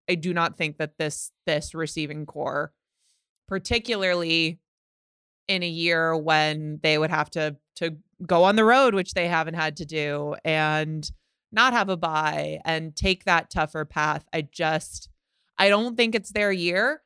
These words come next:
The thing that's gonna be interesting, if that ends up being the case, is how they approach, you know, if there's sort of a reaction to that in, in the offseason, because they are in this era. And I always find it interesting to kind of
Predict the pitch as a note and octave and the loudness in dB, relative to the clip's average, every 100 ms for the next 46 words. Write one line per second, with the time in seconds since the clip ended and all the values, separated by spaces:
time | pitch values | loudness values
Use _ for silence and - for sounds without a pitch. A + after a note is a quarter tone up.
0 | _ - G#3+ A3 A#3+ C4 - A#3+ G#3+ F#3+ | _ -6 2 2 4 0 0 0 2 2
1 | F3+ A3+ A#3+ - C#4 D4 D#4+ - F3+ F#3 | 2 0 -2 0 -2 -2 -4 -4 2 4
2 | F#3 F#3+ F#3+ G3 F#3+ F3+ E3+ F3+ E3+ A3+ | 4 2 -2 -4 -4 -4 -6 -2 0 0
3 | B3 - - _ _ _ _ G#3 F#3+ F#3+ | -4 -16 -20 _ _ _ _ 2 6 6
4 | F3+ F3 F3 E3+ E3 - _ _ _ - | 6 6 4 -2 -10 -18 _ _ _ -8
5 | G3 G#3 A3 G#3+ G#3 - F#3 F#3 F#3+ - | 0 2 4 0 0 2 2 2 -2 -6
6 | - - _ - G#3 - G3+ - G#3 F#3+ | -6 -10 _ 0 0 4 2 4 0 2
7 | A3 F#3+ F3 E3 D#3+ D#3+ - F3+ E3+ D#3 | 0 0 0 4 4 4 2 -8 -4 -2
8 | D3+ D3+ - D#3 D3+ D3+ D3+ - D3+ - | -4 -6 -8 -6 -2 -2 -4 -6 -12 -12
9 | - - _ _ _ - F#3 F3 E3+ E3 | -16 -20 _ _ _ -4 -4 0 0 0
10 | E3 E3 D#3+ D#3+ - F3 E3 F3 G3 G3 | 0 -2 -6 -14 -12 -2 2 4 4 2
11 | G3 G#3 G#3+ G#3+ - A3+ G3+ E3+ F3 F3+ | -2 0 -2 -2 2 4 6 4 2 0
12 | F3 G3 G3+ - F#3 F#3+ F#3+ F3+ F3+ F#3+ | 0 0 -2 -4 -2 0 0 -2 -4 -6
13 | F#3 F3 E3+ E3+ F3+ E3 D#3+ | -6 -6 -6 -6 -4 -2 -4